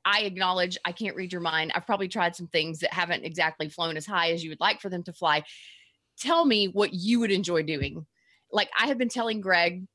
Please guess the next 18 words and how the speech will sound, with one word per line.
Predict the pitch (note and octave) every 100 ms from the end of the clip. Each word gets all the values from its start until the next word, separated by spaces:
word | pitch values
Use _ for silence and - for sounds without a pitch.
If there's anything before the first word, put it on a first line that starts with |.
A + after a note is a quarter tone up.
| _
for | G3+
years, | F#3+ C4+ G3+ C3+ D3+ -
I |
would | F3+ E3+
love | G3 F#3 F3 -
to, | -
like | E3+ E3
you | D#3+
just | G3 F#3
mentioned, | F3+ G#3+ G#3+
dance | C#4+ -
classes. | - D3+ D3 - - - _ _ -
He | E4+
says | F#4+ F#4
to | F4
me | E4
last | D4+ D#4 D#4
night, | F4+ G3 -